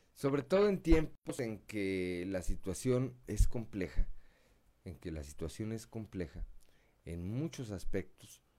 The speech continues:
sí estoy yo de acuerdo, por supuesto, contigo, eh,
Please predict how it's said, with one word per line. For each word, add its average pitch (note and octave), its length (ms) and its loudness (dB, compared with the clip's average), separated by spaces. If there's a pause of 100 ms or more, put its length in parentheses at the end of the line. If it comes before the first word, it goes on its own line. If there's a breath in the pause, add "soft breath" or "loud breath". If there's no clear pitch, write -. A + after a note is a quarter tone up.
(560)
sí - 220 -6
estoy G2+ 340 4
yo F#2+ 160 0
de G2 100 -2
acuerdo, F#2+ 380 -4
por F2 200 -12
supuesto, - 340 -6 (300)
contigo, F#2 400 -4 (560 soft breath)
eh, D#2 400 -6